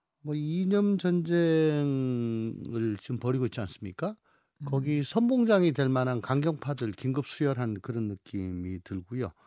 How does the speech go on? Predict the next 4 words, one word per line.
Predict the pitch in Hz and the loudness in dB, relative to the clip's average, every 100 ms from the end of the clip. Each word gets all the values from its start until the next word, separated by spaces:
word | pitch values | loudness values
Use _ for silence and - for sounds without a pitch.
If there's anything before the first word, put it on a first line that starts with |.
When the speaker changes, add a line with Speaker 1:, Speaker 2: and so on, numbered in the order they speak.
| _ | _
Speaker 2:
어. | 160 147 139 | -10 -10 -6
Speaker 1:
또 | 127 104 98 95 - _ _ _ _ _ _ _ | -4 -4 -6 -10 -16 _ _ _ _ _ _ _
돌려막기, | 123 135 131 104 - - 87 - | 2 2 2 -2 -6 -10 -10 -10
퇴행적이고. | - 175 170 143 90 87 - - 95 | -4 0 0 -2 -6 -10 -16 -16 -18